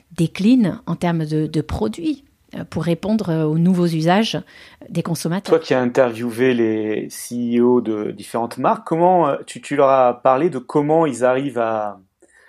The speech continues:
Speaker 2: introduire, euh, ces nouveaux usages ou, euh, ces nouveaux repères, euh, consommateurs dans leur process industriel, car c'est ça le,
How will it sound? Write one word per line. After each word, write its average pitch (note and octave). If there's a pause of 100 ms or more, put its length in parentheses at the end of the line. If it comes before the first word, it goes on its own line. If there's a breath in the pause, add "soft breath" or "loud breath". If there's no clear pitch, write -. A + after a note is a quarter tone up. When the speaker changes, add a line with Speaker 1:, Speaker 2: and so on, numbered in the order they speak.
(180 soft breath)
Speaker 2:
introduire, C#3+
euh, A#2
ces A#2+
nouveaux A#2+
usages A#2+
ou, A2
euh, G#2+ (500 soft breath)
ces -
nouveaux A#2+
repères, C3
euh, A2+
consommateurs B2+
dans B2
leur A#2+
process -
industriel, D3
car G#2+
c'est -
ça -
le, A2